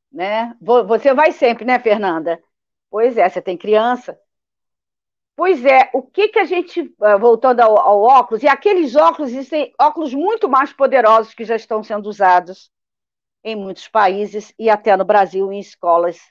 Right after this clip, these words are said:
é, de elite. Eu não vou dizer o nome,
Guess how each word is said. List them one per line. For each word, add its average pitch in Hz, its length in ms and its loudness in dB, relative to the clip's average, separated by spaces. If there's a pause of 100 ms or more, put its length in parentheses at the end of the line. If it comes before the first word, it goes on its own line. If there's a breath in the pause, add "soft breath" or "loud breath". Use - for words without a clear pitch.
(960)
é, 165 720 -4 (460)
de 156 140 -12
elite. 143 500 -10 (840)
Eu 165 120 -8
não 170 100 -6
vou 170 120 -8
dizer 165 240 -10
o 220 60 -4
nome, 233 520 -4